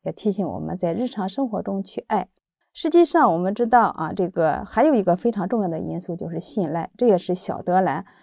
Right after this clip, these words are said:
特别要叮嘱我们的，或者要特别给我们传达的一个信息。那在我们成圣路上呢，其实有两个重要的一个阻碍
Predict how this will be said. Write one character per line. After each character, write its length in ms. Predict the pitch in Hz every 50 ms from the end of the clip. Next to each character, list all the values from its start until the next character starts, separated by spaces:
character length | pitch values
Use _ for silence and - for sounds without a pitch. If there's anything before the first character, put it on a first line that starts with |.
| _ _ _ _
特 340 | - - - 359 339 254 180
别 240 | - 147 127 113 -
要 240 | - 156 135 139 - _ _ _ _
叮 260 | 190 165 165 190 202
嘱 240 | - 170 165 165 165
我 100 | 143 82
们 300 | - - 78 - - 185
的， 180 | 180 175 160 -
或 180 | - - 196 185
者 80 | 165
要 160 | 175 170 156 156
特 300 | _ - - - 311 285
别 140 | 208 175 139
给 140 | - - 175
我 80 | 165 147
们 340 | 135 143 143 165 185 185 _ _
传 240 | - - - - -
达 140 | 175 - -
的 80 | -
一 60 | - -
个 100 | - 165
信 260 | 160 - - 202 165
息。 440 | 165 - - - - 175 170 - _ _ _ _ _ _ _ _ _ _ _ _ _ _
那 220 | - 247 247 233
在 140 | 220 - 254 233
我 60 | 202
们 180 | 180 180 190 196
成 220 | - 196 196 214
圣 180 | 226 - 247 240
路 160 | 254 262 220
上 180 | - 196 160 160
呢， 100 | 156 156
其 220 | 170 - - 220 202
实 80 | 208
有 160 | 190 180 175 185
两 280 | 165 147 - 180 185 -
个 300 | _ - 269 233 - -
重 120 | - 220 196
要 120 | 175 170
的 100 | 170 95
一 60 | 131
个 100 | 180 180
阻 240 | 185 185 - - - _
碍 200 | 180 170 156